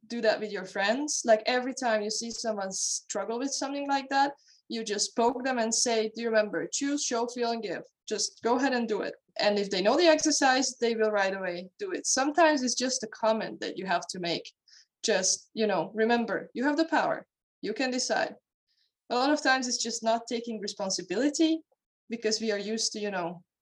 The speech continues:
blaming the ground, the judge, the weather, the horse. And we all have the tendencies to say, "Yeah, I also have a bad mood today. I'm also in a bad mood today." And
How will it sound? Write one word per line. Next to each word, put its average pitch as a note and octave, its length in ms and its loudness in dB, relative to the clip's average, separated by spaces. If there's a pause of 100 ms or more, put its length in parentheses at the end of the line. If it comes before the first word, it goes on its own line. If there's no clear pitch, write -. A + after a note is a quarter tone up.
(320)
blaming G3 580 -2
the - 80 -14
ground, A#3 800 2 (240)
the - 100 -10
judge, G3+ 720 0
the - 80 -10
weather, G3+ 580 0
the - 120 -8
horse. G3+ 480 2 (500)
And F#3+ 460 0 (240)
we A3 140 0
all G#3 280 8
have F#3+ 320 4
the F3+ 80 -4
tendencies F3 540 -6
to F3 100 -8
say, E3 240 -2
"Yeah, C4+ 400 0
I A#3 100 6
also A#3+ 280 0
have G#3+ 140 -2
a G3 40 -8
bad F#3+ 240 -4
mood B3 260 -4
today. - 260 -4
I'm A3+ 140 0
also A#3 220 0
in A3+ 60 0
a G#3+ 60 -2
bad F#3+ 180 -6
mood A#3 240 -2
today." A3 540 4
And F3+ 220 -2